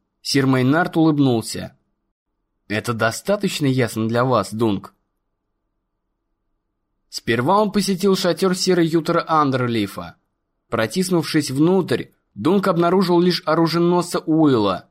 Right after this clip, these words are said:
который, согнувшись над корытом, скрёб хозяйскую одежду. «Опять вы? Сир Ютер на Перу, что вам надо?»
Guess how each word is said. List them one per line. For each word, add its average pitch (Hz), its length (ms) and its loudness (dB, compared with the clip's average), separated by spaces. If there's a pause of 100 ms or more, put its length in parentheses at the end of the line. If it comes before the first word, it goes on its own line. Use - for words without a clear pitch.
который, 190 440 0
согнувшись 170 640 0
над 147 140 -2
корытом, 139 760 0
скрёб 175 400 -2
хозяйскую 147 600 0
одежду. 101 600 -4 (1160)
«Опять 180 500 -2
вы? 196 320 0 (420)
Сир 190 280 0
Ютер 190 400 2
на 190 120 2
Перу, 170 440 0
что - 240 -4
вам 196 280 4
надо?» 139 460 0